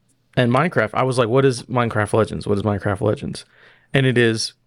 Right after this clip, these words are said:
like, a third-person action game mixed with an R T S kind of a thing, where, like, you have bases and you, like,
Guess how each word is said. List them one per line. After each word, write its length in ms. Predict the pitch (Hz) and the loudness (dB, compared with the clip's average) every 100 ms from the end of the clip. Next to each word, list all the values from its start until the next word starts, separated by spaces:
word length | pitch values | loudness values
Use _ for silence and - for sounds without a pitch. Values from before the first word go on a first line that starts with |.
| _ - | _ -2
like, 80 | 117 | -2
a 60 | |
third-person 520 | 104 117 110 120 123 117 | 2 0 0 -2 -2 -2
action 400 | 117 110 110 98 | -2 -2 -6 -2
game 400 | 101 95 95 98 | 0 0 0 2
mixed 260 | 110 - | 0 0
with 160 | 110 104 | -2 0
an 80 | 104 | 0
R 100 | 107 | 0
T 180 | - 139 | 0 0
S 220 | 165 - | 0 -4
kind 180 | - 104 | -2 0
of 60 | 92 | -2
a 80 | |
thing, 260 | 85 85 85 | -2 -4 -2
where, 140 | 92 | 0
like, 200 | 95 101 | 0 0
you 120 | 110 110 | 0 0
have 120 | 104 | 2
bases 460 | 123 123 127 113 | 2 2 0 0
and 100 | 101 92 | 0 0
you, 80 | |
like, 300 | 90 90 - | 0 0 -4